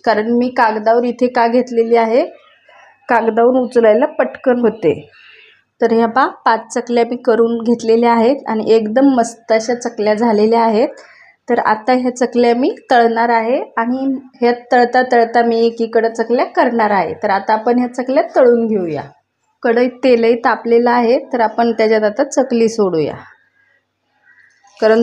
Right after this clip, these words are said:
तुम्हाला जर अशी हातानं सोडता येत नसेल तर मग चमच्यावर घेऊन सोडायची, पालथ्या चमच्यावर घ्यायची आणि सोडायची. आणि ह्या चकल्या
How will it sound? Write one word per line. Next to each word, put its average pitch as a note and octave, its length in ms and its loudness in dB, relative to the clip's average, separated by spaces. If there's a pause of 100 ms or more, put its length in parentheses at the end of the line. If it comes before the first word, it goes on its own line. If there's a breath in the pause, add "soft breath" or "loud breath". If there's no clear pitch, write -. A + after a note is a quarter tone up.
तुम्हाला B3 280 4
जर B3+ 180 4
अशी B3 200 2
हातानं B3 400 0
सोडता B3 340 2
येत B3 160 0
नसेल A#3+ 420 0 (680 loud breath)
तर B3+ 60 -4
मग D4 140 2
चमच्यावर A#3+ 540 2
घेऊन A3+ 300 0
सोडायची, F3 580 -2 (100)
पालथ्या G#3 340 0
चमच्यावर B3 520 0
घ्यायची A#3 460 -2 (260)
आणि D4 240 -2
सोडायची. D#3 600 -2 (3000)
आणि A3 160 -2
ह्या B3 120 2
चकल्या B3+ 340 2